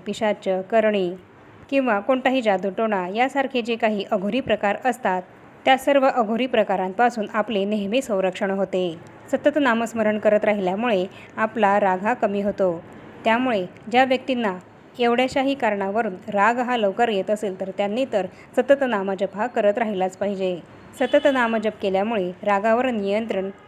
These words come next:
हे आपल्याला करता येते आणि सतत नामजप केल्यामुळे जर आपल्याला राग आलाच तर आपला राग हा लवकर निवळतो आणि आपल्याला मनःशांती मिळते.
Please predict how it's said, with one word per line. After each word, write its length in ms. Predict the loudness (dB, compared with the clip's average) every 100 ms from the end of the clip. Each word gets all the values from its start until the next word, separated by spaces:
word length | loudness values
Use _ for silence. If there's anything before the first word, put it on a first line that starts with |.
| -20 -20 -14 -2
हे 100 | 0
आपल्याला 380 | 2 2 2
करता 340 | 2 0 0 0
येते 480 | 0 0 -2 -2 -4 -12 -20 -20 -18 -6
आणि 140 | -4
सतत 320 | -2 -2 -2
नामजप 380 | 0 0 0 -2 -2
केल्यामुळे 440 | -2 0 0 0 0
जर 160 | -2
आपल्याला 420 | -2 -2 0 2 2
राग 220 | 2 0
आलाच 380 | 0 2 2 0 -2
तर 160 | 0 0
आपला 360 | -2 -2 2 4
राग 200 | 4 -2
हा 160 | -2 -2
लवकर 380 | 0 0 0 -2
निवळतो 560 | -2 0 0 0 -2 -4 -16 -6
आणि 160 | -2 -2
आपल्याला 440 | -2 2 2 2 -2 -10
मनःशांती 580 | -4 -2 -2 -2 -2 -2
मिळते. 400 | 0 0 0 -2